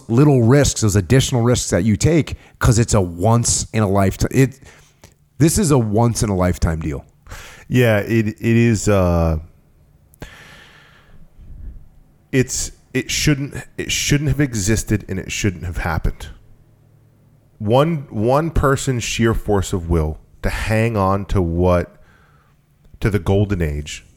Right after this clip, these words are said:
Speaker 2: of manufacturing. One person's decision is actually gonna spearhead this renaissance, this revolution of manufacturing. We're, we're actually just dovetailing onto that thing
Speaker 1: Right.
Speaker 2: to carry it forward.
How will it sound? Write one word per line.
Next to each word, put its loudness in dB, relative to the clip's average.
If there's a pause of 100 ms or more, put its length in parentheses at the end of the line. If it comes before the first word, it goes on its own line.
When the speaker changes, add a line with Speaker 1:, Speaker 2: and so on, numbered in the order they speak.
(140)
Speaker 2:
of -2
manufacturing. -4 (760)
One 2
person's 0
decision 0 (260)
is -2
actually -2 (1300)
gonna 0
spearhead 0
this -2
renaissance, -4
this -8
revolution -6
of -10
manufacturing. -12 (680)
We're, 0
we're 0
actually -2
just -6
dovetailing -4
onto -8
that -8
thing -8 (180)
Speaker 1:
Right. -20
Speaker 2:
to -8
carry -6
it -18
forward. -8